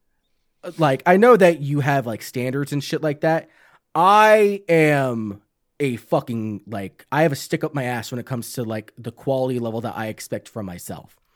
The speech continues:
So, like, when I'm doing clips, I'm working on clips for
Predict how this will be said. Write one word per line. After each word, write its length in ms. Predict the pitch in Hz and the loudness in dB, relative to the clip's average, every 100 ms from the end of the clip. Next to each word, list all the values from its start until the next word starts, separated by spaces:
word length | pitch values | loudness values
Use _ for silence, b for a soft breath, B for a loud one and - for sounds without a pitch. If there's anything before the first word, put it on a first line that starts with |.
| b b b b | b b b b
So, 180 | - 131 | -6 -4
like, 220 | 120 113 | -2 -6
when 120 | 120 | -4
I'm 120 | 131 131 | -4 0
doing 280 | 180 190 | 2 2
clips, 480 | - 175 202 - - _ | 0 -2 -2 -4 -18 _
I'm 240 | 147 170 180 | 0 0 2
working 300 | 208 220 202 | 0 -2 -4
on 240 | 160 147 | -4 -4
clips 380 | - 156 131 - | -6 -6 -6 -10
for 320 | - 120 107 | -8 -8 -8